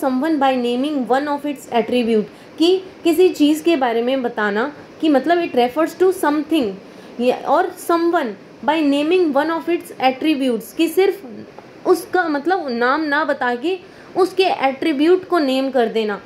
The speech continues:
आगे मैं आपको example दूंगी तो आपको और अच्छे से clear हो जाएगा।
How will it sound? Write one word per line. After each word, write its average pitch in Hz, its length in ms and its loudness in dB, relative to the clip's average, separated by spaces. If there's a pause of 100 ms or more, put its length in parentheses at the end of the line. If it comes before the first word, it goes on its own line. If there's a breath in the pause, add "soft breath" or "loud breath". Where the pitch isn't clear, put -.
आगे 262 300 2
मैं 349 120 2
आपको 311 260 -2
example 226 480 -2
दूंगी 302 340 0
तो 330 100 -2
आपको 269 340 0
और 254 220 2
अच्छे 285 320 -6
से 330 200 -2
clear 285 380 2
हो 254 160 0
जाएगा। 196 420 -4